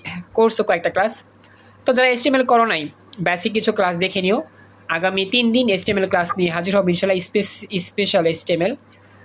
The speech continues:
যাতে করে তুমি ইনশাল্লাহ সহজে বুঝো। আর এইচটিএমএল শেষ হলে then আমরা যাব সি প্রোগ্রামিং ইনশাল্লাহ। তো যেটা বলতেছিলাম, আর পঁচিশ ব্যাচ যারা আছো, <clears throat> পঁচিশ ব্যাচ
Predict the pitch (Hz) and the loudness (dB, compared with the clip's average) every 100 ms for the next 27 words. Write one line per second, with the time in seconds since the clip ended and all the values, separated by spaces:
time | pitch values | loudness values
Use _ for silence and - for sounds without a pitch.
0 | - 160 165 175 175 175 170 165 175 156 | -6 -4 0 2 4 4 2 0 -2 0
1 | 185 165 151 151 170 160 - - - - | 2 0 0 2 2 2 -4 -10 -20 -20
2 | - - - - - - 160 214 208 - | -20 -20 -20 -20 -16 -4 -4 0 -2 0
3 | 254 247 233 214 214 208 240 254 190 165 | 0 2 0 0 0 2 2 4 2 0
4 | 151 147 151 220 285 - - - - 214 | 0 0 2 0 0 -10 -20 -18 -4 -4
5 | 175 160 143 143 139 143 143 139 135 139 | 0 0 0 0 -2 -6 -8 -6 -8 -12
6 | - - - - - - - - - 233 | -14 -20 -20 -20 -20 -20 -20 -10 2 4
7 | 240 233 240 240 262 254 262 294 254 202 | 4 2 2 2 2 2 2 0 2 0
8 | 226 - - - - - - 185 180 175 | -2 -8 -16 -14 -14 -10 -2 0 0 0
9 | 175 254 262 302 226 226 180 180 170 180 | 4 4 4 0 2 0 2 2 2 0
10 | - 185 214 226 233 214 254 247 294 247 | 0 -2 0 0 0 2 0 2 2 4
11 | 254 | 2